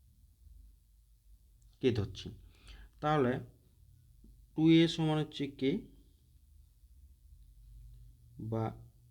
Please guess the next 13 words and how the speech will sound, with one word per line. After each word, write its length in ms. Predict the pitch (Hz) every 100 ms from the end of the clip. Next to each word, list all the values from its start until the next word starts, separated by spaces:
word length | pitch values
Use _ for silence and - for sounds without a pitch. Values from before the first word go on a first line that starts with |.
| - - - - - 147
এ 20 | 156
সমান 200 | 160 156 151
হচ্ছে 220 | - 147 147 -
কে 100 | 131 135
by 140 | 135 139 135
টু, 100 | 165 202 - - - - - _ _ _ - _ - - - _ - - - _ _ _
থ্রি 200 | - 139 143 147
বি 120 | 170 170
সমান 220 | 151 147 143
হচ্ছে 220 | 143 135 135 -
কে, 140 | 127 190 - - - - - - - - - - - - - - - - - _ - - 123
বা 100 | 120 113
বি 120 | 117